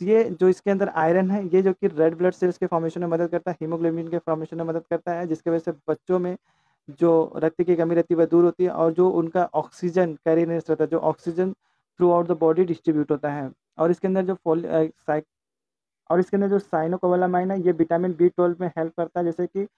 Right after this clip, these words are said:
अ, ये nutrient provide करता है vitamins की। और folic acid इसके अंदर है, तो ये help करता है जैसे कि red blood cells के फॉर्मेशन में, जो काफ़ी अच्छे से हेल्प करता है बच्चों की immunity के boost होने में। आप जैसे कि इसे ना देख के आप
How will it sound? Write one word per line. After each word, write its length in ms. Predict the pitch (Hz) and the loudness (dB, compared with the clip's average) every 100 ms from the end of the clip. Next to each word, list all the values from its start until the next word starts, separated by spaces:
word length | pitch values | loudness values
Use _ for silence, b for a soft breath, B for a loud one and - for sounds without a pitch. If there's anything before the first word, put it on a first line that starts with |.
| _ _ _ | _ _ _
अ, 140 | 151 156 | -2 2
ये 160 | 170 | 4
nutrient 420 | 180 170 165 175 180 | 4 2 2 -2 0
provide 260 | 170 165 | 0 2
करता 240 | 165 165 165 | 0 -2 -2
है 60 | |
vitamins 440 | 160 160 160 175 - | 0 0 0 -2 -4
की। 240 | 196 240 - _ | -6 -6 -8 _
और 120 | 160 | -4
folic 340 | 170 180 196 208 | -2 0 0 0
acid 180 | 202 202 | -2 -4
इसके 180 | 196 | -4
अंदर 200 | 196 202 | -2 0
है, 60 | 196 | -2
तो 120 | 196 | -2
ये 60 | 190 | -2
help 240 | 170 180 - | -2 -4 -4
करता 200 | 180 185 | -6 -2
है 40 | |
जैसे 180 | 180 185 | -4 -4
कि 80 | 180 | 0
red 200 | 160 165 | 0 0
blood 140 | 170 | -4
cells 240 | 175 170 165 | -4 -6 -6
के 80 | |
फॉर्मेशन 420 | 165 156 156 160 175 | -6 -6 -4 -4 -6
में, 160 | 185 | -6
जो 200 | 165 165 170 _ _ _ - | -2 -2 -2 _ _ _ -4
काफ़ी 240 | 160 - | -2 0
अच्छे 180 | 180 185 | -2 -2
से 100 | 180 | -2
हेल्प 160 | 175 180 | -2 -2
करता 200 | 175 180 | -2 0
है 60 | 160 | 0
बच्चों 260 | 151 170 | 0 0
की 80 | 165 | 0
immunity 320 | 165 160 - | 0 0 -4
के 100 | 175 | -4
boost 300 | 156 156 - | -2 -4 -2
होने 160 | 147 143 | -4 -4
में। 180 | 139 139 _ _ _ _ | -8 -14 _ _ _ _
आप 180 | 156 190 | -2 0
जैसे 260 | 202 202 208 | 2 0 -2
कि 160 | 214 | -4
इसे 200 | 190 208 | -2 0
ना 160 | 196 196 | 2 2
देख 160 | 196 185 | 0 -2
के 140 | 214 240 - | -4 -6 -4
आप 220 | - 185 | -2 -2